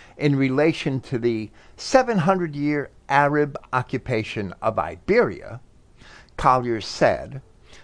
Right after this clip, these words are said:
"So many native Christians adopted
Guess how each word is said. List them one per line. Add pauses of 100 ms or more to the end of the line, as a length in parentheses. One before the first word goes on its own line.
(120)
"So
many
native
Christians (400)
adopted